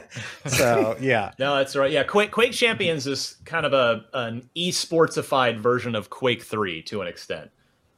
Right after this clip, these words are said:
Speaker 2: Um, so, yeah,
Speaker 1: Yeah,
Speaker 2: I'll be
Speaker 1: I don't know what
Speaker 2: curious
Speaker 1: to say
Speaker 2: to
Speaker 1: about it.
Speaker 2: see.
Speaker 1: It's just, what, where do they go with it? Like, is it, if it, if this didn't work, what are they gonna do that would work?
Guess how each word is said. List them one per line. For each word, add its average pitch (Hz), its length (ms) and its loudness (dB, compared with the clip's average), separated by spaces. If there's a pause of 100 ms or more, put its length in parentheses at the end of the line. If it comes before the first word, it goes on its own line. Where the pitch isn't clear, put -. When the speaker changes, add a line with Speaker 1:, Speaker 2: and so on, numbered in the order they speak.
Speaker 2:
Um, 87 560 0 (320)
so, - 180 0
yeah, 123 220 2
Speaker 1:
Yeah, 123 100 0
Speaker 2:
I'll 185 80 2
be 180 60 -2
Speaker 1:
I 175 40 2
don't 208 100 2
know 208 60 2
what 160 60 4
Speaker 2:
curious 147 160 0
Speaker 1:
to 151 60 0
say 139 60 4
Speaker 2:
to 151 60 4
Speaker 1:
about 143 160 2
it. - 20 0
Speaker 2:
see. 120 40 0
Speaker 1:
It's 131 100 -2 (120)
just, - 180 -14 (880)
what, 170 220 2
where 180 140 4
do 220 60 4
they 190 120 4
go 151 240 4
with 151 160 2
it? 101 240 -4 (320)
Like, 120 240 -2
is 135 180 2
it, 151 140 0
if 135 160 0
it, 160 160 0
if 135 140 -2
this 196 260 0
didn't 156 300 0
work, 113 420 0 (800)
what 151 260 2
are 151 140 4
they 147 100 4
gonna 135 180 4
do 123 140 4
that 110 160 2
would 110 220 2
work? - 400 -12